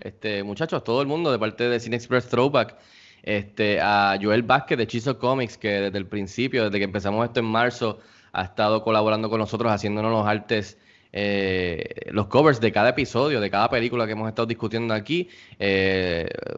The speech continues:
bien profesional, bien consistente, súper, este, contentos con el trabajo que ha estado haciendo con nosotros,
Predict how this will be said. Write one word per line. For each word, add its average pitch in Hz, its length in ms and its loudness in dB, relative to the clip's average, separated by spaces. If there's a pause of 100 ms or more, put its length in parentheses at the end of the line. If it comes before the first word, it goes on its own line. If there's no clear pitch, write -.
(160)
bien 101 600 0
profesional, 127 680 2
bien 131 180 -2
consistente, 127 840 -2
súper, 107 580 0
este, 95 280 -4
contentos 104 440 -4
con 117 140 -2
el 113 80 -2
trabajo 110 340 2
que 107 60 -2
ha 104 40 -4
estado 107 220 0
haciendo 107 400 -4
con 101 140 -4
nosotros, 120 520 -2